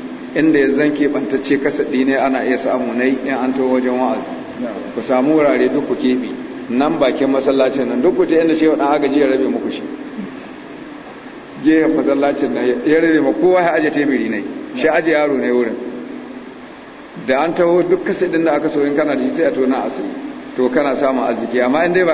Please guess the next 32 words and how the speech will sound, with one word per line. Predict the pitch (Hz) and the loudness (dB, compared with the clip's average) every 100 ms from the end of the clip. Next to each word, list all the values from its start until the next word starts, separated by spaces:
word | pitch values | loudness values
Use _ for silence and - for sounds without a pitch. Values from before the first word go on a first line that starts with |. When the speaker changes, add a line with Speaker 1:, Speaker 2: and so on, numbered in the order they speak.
| 147 | 2
Speaker 1:
irin | 147 | 2
haka | 135 139 | 0 0
ne | 127 | 0
yawo | 139 151 131 | 2 2 0
cikin | 131 139 | -2 -4
masallaci | 131 139 139 139 143 | -2 -2 0 -2 -2
ana | 139 117 | -2 -2
talla. | 110 110 113 - - - - - - - - - - - - | -4 -2 -2 -4 -10 -12 -14 -16 -16 -16 -16 -16 -18 -12 -2
To | 120 | 0
gaskiya | 147 147 151 | 2 2 2
ba | 143 131 113 | 2 0 0
arziki. | 110 - - - - - - - - - - - - - - - - - | -4 -6 -8 -12 -14 -16 -16 -16 -16 -16 -16 -18 -18 -18 -18 -18 -18 -2
Kowace | 156 165 160 147 | 4 4 4 2
irin | 139 123 | 2 0
sana'a | 120 127 117 107 | 0 0 0 -2
ta | 110 | -2
ku. | 110 98 - - - 143 | -4 -8 -10 -12 -8 -2
In | 139 | 2
dai | 147 | 4
mutum | 139 139 135 | 4 2 2
bai | 127 | 2
bari | 117 120 120 | 2 2 2
in | 123 | 2
Allah | 131 139 120 | 2 2 2
so | 113 127 127 127 | 2 0 0 -4
sai | - 131 | -2 0
ya | 127 | 2
kan | 127 131 | 2 2
mai | 131 | 2
za | 120 104 | 2 0
ta | 95 | -4
yi. | 90 | -6